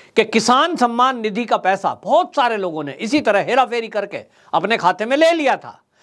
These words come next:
लेकिन जब एजेंसियों ने जांच की कि भाई ये तो पहले से ही रईस आदमी है,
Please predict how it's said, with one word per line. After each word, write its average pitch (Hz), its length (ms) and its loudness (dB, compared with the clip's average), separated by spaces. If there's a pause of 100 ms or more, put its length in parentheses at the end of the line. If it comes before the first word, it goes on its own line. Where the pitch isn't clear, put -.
(180)
लेकिन 233 240 2
जब 240 140 2
एजेंसियों 233 500 -2
ने 233 120 -4
जांच 220 320 0
की 339 220 0 (440)
कि 160 60 0
भाई 175 160 4
ये 311 160 2
तो 269 120 2
पहले 214 340 -2
से 247 120 -2
ही 269 60 -4
रईस 208 320 -2
आदमी 269 340 0
है, 247 160 -10